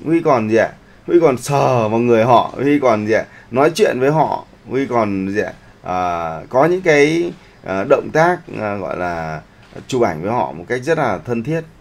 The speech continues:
Có một số người thì khi mà họ nhìn thấy cái đấy, họ, "Ô,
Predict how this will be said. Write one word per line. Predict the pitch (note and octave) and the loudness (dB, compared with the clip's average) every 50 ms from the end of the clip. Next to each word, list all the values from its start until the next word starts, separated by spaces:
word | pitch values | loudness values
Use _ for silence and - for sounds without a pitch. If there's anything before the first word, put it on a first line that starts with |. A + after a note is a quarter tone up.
| - - _ - - _ - - - - - _ _ _ _ - - - | -20 -20 _ -20 -20 _ -20 -20 -20 -20 -20 _ _ _ _ -20 -12 -2
Có | - D#3 G3 | 0 2 2
một | G#3+ G3+ G3 | 2 0 -2
số | F3+ - F3 E3 | -2 0 0 0
người | F#3+ G#3+ G3+ F3+ D#3 C#3+ C3+ B2+ B2+ B2 | 2 4 4 6 6 6 6 4 2 0
thì | B2 A#2+ | -2 -6
khi | - - F#3 F3 | -2 0 0 2
mà | E3 D3 C3 A2+ A2+ | 2 2 2 0 0
họ | A#2 B2 G2 - - - - - - - _ _ _ - - | 0 -2 -2 -4 -6 -10 -16 -20 -20 -20 _ _ _ -16 -10
nhìn | - A#2+ D#3+ E3 D3+ C#3 | -2 2 4 4 6 6
thấy | C#3 C#3+ | 4 4
cái | D3 C#3+ | 6 6
đấy, | C3+ C#3 D3+ | 6 6 4
họ, | D#3+ E3+ - | 4 2 6
"Ô, | - A3+ A#3+ A#3+ A#3 A3+ G#3+ G3+ F#3 D#3+ | 8 10 12 12 12 12 12 10 8 4